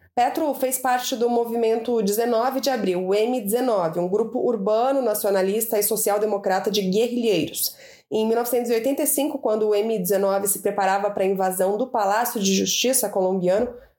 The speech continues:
Petro foi preso sob acusação de posse ilegal de armas e levado para um acampamento militar, onde ele diz ter sido torturado.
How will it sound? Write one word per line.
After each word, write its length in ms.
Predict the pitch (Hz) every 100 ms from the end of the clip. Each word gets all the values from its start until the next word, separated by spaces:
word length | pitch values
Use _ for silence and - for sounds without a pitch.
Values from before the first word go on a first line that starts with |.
| _
Petro 300 | - 226 277
foi 180 | 254 277
preso 420 | - 247 247 262
sob 240 | 254 247 226
acusação 460 | 226 220 208 220
de 80 | 233
posse 420 | 220 214 220 220
ilegal 380 | 233 254 214 226
de 140 | 220 196
armas 320 | 202 233 220
e 40 |
levado 360 | 214 196 208 233
para 80 | 240
um 60 |
acampamento 600 | 226 233 220 214 226 240
militar, 420 | 247 277 285 208 226
onde 260 | 240 220
ele 200 | 240 247
diz 380 | 196 240 269 - - -
ter 140 | 220
sido 240 | 214 262 285
torturado. 720 | 285 285 330 240 151 165